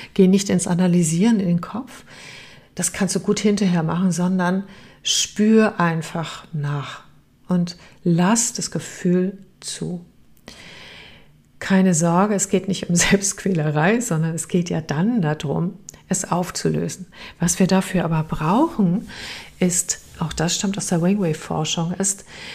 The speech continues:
dass dieses eingefrorene Gefühl, was ja nicht mehr im bewussten Kontakt ist, wie eine Datei auf die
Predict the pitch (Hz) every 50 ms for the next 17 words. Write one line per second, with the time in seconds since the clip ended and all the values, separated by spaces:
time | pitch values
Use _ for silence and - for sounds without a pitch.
0 | - - - - 185 180 - - - 185 - - - - - - - - 175 196
1 | 233 262 254 233 233 - - - 196 185 190 190 185 180 175 170 - - - -
2 | - - 254 240 190 185 196 196 190 180 - - 185 175 175 190 208 226 - -
3 | 202 185 180 180 180 180 175 180 220 - - - - - - - - 180 160 156
4 | - - - - - 165 170 208 240 233 - - - - - 170 151 - 160 151
5 | 151 - - 156 147 - - - 233 180 - - - - - - - - - -
6 | - 190 196 202 - - 196 185 170 165 190 208 240 247 233 - 208 208 202 202
7 | 190 196 190 180 180 - - - - - - 226 214 180 165 170 185 220 262 208
8 | - - - - 196 - - -